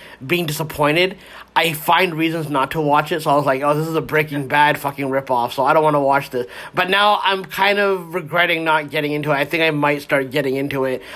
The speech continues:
I do like Jason Bateman. I think Jason Bateman's dope and all that. But, like, you know what I mean? Um, uh, a, a, a, you, you know what show I think you would dig as a comedy? Um, do you know the rapper Lil Dicky?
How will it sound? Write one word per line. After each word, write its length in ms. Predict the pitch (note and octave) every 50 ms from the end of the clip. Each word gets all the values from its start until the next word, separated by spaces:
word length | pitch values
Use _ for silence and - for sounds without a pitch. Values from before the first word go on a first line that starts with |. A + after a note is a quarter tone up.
| -
I 180 | - E3+ G3 G3+
do 200 | F#3 D#3+ G#3+ A3
like 200 | G#3 G3+ F#3+ E3+
Jason 440 | C#3+ E3+ F3 F3 D#3 E3+ E3 D#3 C#3+
Bateman. 380 | C#3 D3 D3 D3 B2+ C3+ C3
I 100 | - -
think 220 | - - D3 D3 C#3+
Jason 280 | D3 C#3+ - D3 C#3+
Bateman's 440 | C3 D3 C#3+ C3+ C#3 C3 C3 B2+ -
dope 360 | - C#3+ C#3 C3 B2 A#2+ -
and 100 | B2 A#2
all 140 | A2 G#2+ G#2+
that. 280 | G#2 A2 G#2 G#2 - - - - - - - - - -
But, 220 | C#3+ C#3+ F3+ E3+ E3+
like, 200 | E3+ E3 D#3 -
you 60 | F3+
know 60 | E3+
what 80 | E3 E3
I 40 |
mean? 220 | D#3+ E3+ E3+ E3+ D#3
Um, 540 | C#3 D3 D3+ D3 C#3+ C#3 C#3 C#3+ C#3 C3 C#3
uh, 300 | C#3+ C#3+ C#3+ C#3 C#3 D3 - C3
a, 380 | D#3+ E3+ E3+ D#3 - E3 - -
a, 180 | D#3+ E3+ F3 F3
a, 140 | F3+ D3+ - - - -
you, 160 | F3+ A3 G#3+ G3 F#3+ - -
you 60 | G3
know 80 | A#3 C4+
what 100 | C4+ C4+
show 240 | - B3 A#3 A3+
I 80 | G#3+ G3
think 220 | G#3 A3+ G#3+ G3
you 120 | F3 G3 G3+
would 140 | G3+ F#3+ D#3
dig 180 | - F#3+ F#3+ F#3
as 80 | F3
a 60 | E3
comedy? 560 | D3+ - D#3+ D#3 D#3 E3+ F3+ F#3 G3+ A3 G#3+ - - - - - - _ -
Um, 440 | F3+ F3 E3+ E3+ E3+ E3+ - - E3+
do 80 | E3+
you 60 | G#3
know 80 | A3 A#3
the 100 | G#3 F3
rapper 320 | D#3+ D#3+ E3 D#3+ D#3+ F#3
Lil 220 | F3 E3+ E3+ E3 D#3
Dicky? 500 | B2 D#3 D#3+ D#3 E3 G#3 A3 G#3+ -